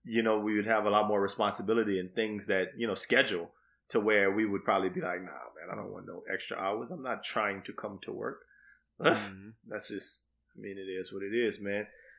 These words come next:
Speaker 1: Um, speaking of coming to work and people who are work friends, um, the next thing that burns my boudin this week is Megan Thee Stallion trying to hold DaBaby accountable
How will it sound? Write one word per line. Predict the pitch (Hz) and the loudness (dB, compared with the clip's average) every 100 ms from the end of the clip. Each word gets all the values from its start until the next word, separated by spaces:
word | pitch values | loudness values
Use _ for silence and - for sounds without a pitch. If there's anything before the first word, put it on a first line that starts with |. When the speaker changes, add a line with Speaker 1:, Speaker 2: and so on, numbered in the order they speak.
| _ | _
Speaker 1:
Um, | 135 135 | 4 4
speaking | 123 185 185 156 | 4 2 4 4
of | 120 | 4
coming | - 147 131 | 4 4 4
to | |
work | 120 127 120 | 6 4 4
and | 104 | 0
people | 117 131 120 | -2 0 2
who | 117 107 | 2 2
are | 95 92 | 4 0
work | 95 113 117 - | 4 4 4 -2
friends, | 104 95 95 104 98 | -2 0 -2 -4 -6
um, | 113 107 101 98 98 - - - - | -2 0 0 -2 -6 -14 -20 -18 -6
the | 135 | 2
next | 165 165 | 2 4
thing | 160 143 | 2 4
that | 127 117 | 4 4
burns | 120 113 113 | 4 4 2
my | 117 | 0
boudin | 107 113 110 107 | 2 2 2 2
this | 104 101 | 0 0
week | 107 101 - | -4 -4 -4
is | 107 101 | -4 0
Megan | 113 120 117 107 | 2 4 2 0
Thee | 98 | -4
Stallion | - - 107 104 101 95 90 87 | -4 -2 2 2 2 -2 -8 -8
trying | - 104 98 | -2 0 0
to | 95 95 | -2 -4
hold | 101 98 92 | 0 0 0
DaBaby | 98 98 104 92 95 | -4 2 4 4 -2
accountable | 98 - 95 90 92 95 | -4 0 0 -2 -6 -8